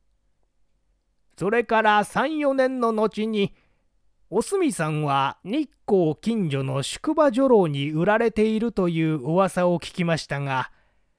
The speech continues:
これも噂だけのことで、本当のことは分かりませんでした。小説や芝居ならば、浅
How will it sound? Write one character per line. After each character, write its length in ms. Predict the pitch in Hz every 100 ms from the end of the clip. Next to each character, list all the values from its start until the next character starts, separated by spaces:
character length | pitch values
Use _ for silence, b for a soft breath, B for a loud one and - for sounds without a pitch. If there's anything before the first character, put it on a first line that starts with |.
| _ _ _
こ 180 | - 107
れ 160 | 151 147
も 400 | 147 151 156 -
噂 580 | 117 156 185 185 196 190
だ 200 | 185 185
け 180 | 196 220
の 240 | 180 156
こ 180 | 160 156
と 160 | 170 170
で、 280 | 165 - - _ _ _ _ _ _
本 300 | _ - 156
当 260 | 143 165 185
の 180 | 190 196
こ 160 | 208
と 160 | 202 294
は 200 | 277 110
分 180 | 107 -
か 100 | 143
り 120 | 190
ま 140 | 220
せ 140 | 220 277
ん 80 | 294
で 120 | 123
し 120 | -
た。 340 | - 82 - - _ _ _ _ _ _ _ _ _ _ _ _ _ _ _ _ _ _ _
小 400 | _ - 175 185
説 400 | 170 170 160 170
や 260 | 165 170 165
芝 360 | - 156 180 190
居 160 | 185
な 140 | 180 170
ら 160 | 165
ば、 420 | 160 156 139 - - _ _ _ _ _ _ _ _ _ -
浅 400 | 165 - 196